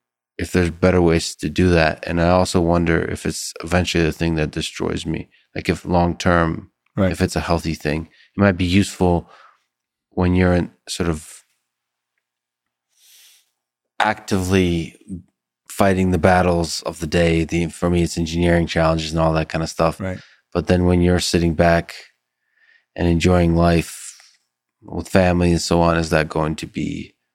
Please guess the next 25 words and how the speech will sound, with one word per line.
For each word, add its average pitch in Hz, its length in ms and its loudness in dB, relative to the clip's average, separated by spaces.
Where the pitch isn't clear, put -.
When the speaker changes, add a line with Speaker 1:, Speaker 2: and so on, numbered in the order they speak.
Speaker 1:
like, 85 220 -6
do 90 80 -2
you 87 120 2
need 87 180 0
to 80 80 -4
find 78 300 -2
that 65 220 -2
self-love, - 840 -6
like, 80 380 -12
ability 92 460 2
to 85 220 -4
<laughs> - 200 -20
kinda, 92 480 0
um, 92 640 -2
silence 98 600 0
the - 120 -20
voice 87 300 -8
of - 100 -20
criticism - 600 -14
in 58 80 -18
your - 140 -20
head? - 240 -18
Speaker 2:
You 135 100 4
know 147 100 6
what? 151 280 2